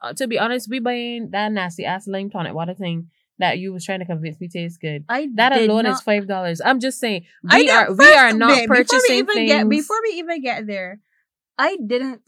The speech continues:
Speaker 2: tell you shit. I bought
Speaker 1: You
Speaker 2: it and
Speaker 1: bought
Speaker 2: I,
Speaker 1: it and
Speaker 2: I bought
Speaker 1: posted it and make it seem like it tastes real good.
Speaker 2: It
Speaker 1: That
Speaker 2: does
Speaker 1: tastes,
Speaker 2: for
Speaker 1: it,
Speaker 2: me.
Speaker 1: that don't taste good,
Speaker 2: It was
Speaker 1: guys.
Speaker 2: what I wanted.
Speaker 1: It don't
Speaker 2: Anyway,
Speaker 1: taste good.
Speaker 2: I
Speaker 1: But
Speaker 2: will
Speaker 1: I'm
Speaker 2: buy
Speaker 1: saying we
Speaker 2: some
Speaker 1: are not buying.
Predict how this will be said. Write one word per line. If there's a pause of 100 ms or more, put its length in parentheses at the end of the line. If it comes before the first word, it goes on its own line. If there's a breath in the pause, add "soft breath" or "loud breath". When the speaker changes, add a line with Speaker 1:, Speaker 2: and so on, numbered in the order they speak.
(160)
Speaker 2:
tell
you
shit.
I
bought
Speaker 1:
You
Speaker 2:
it
and
Speaker 1:
bought
Speaker 2:
I,
Speaker 1:
it
and
Speaker 2:
I
bought
Speaker 1:
posted
it
and
make
it
seem
like
it
tastes
real
good.
Speaker 2:
It
Speaker 1:
That
Speaker 2:
does
Speaker 1:
tastes,
Speaker 2:
for
Speaker 1:
it,
Speaker 2:
me.
Speaker 1:
that
don't
taste
good,
Speaker 2:
It
was
Speaker 1:
guys.
Speaker 2:
what
I
wanted.
Speaker 1:
It
don't
Speaker 2:
Anyway,
Speaker 1:
taste
good.
Speaker 2:
I
Speaker 1:
But
Speaker 2:
will
Speaker 1:
I'm
Speaker 2:
buy
Speaker 1:
saying
we
Speaker 2:
some
Speaker 1:
are
not
buying.